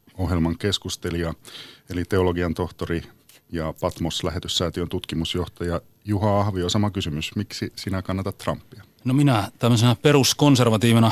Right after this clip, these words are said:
Speaker 2: kannatan Trumpia ensinnäkin siksi, koska Trump, ö,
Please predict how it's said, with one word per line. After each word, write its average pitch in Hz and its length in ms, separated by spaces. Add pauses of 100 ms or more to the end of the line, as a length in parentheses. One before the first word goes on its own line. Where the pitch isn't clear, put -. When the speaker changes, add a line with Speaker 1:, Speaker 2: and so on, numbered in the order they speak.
Speaker 2:
kannatan 117 340
Trumpia 131 460
ensinnäkin 113 380
siksi, 135 260
koska - 420 (180)
Trump, 139 320
ö, - 300